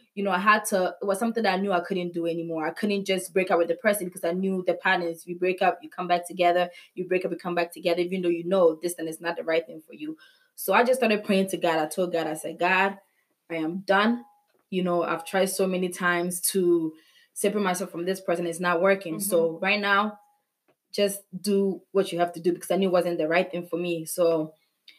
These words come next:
Speaker 1: during that time from twenty twelve, I would say twenty thirteen, I was praying. All that I was doing was just praying to God. And thank God that at that time I was in college. So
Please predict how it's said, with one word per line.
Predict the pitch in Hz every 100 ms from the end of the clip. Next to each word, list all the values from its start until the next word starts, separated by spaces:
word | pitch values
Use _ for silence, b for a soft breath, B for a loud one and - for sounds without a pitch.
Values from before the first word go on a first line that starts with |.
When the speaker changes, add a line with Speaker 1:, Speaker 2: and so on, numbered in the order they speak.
| b _ _ _ _ _
Speaker 1:
during | 202 247 262
that | 240 247
time | 240 226
from | 214 196
twenty | - 220 226
twelve, | 226 214 214
I | 190
would | 190
say | -
twenty | 208 208 208
thirteen, | 180 180 - 202 202 196
I | 170
was | 180 175
praying. | - 202 202 -
All | 240
that | 233
I | 220
was | 196
doing | 214 185 -
was | 180
just | 190 190
praying | 185 185
to | 170
God. | 180 180
And | 180
thank | 226 233
God | 214 208
that | 190 180
at |
that | 202 202
time | 202 190
I |
was | 185
in | 180
college. | 180 214 202 175 165
So | - 180 175 170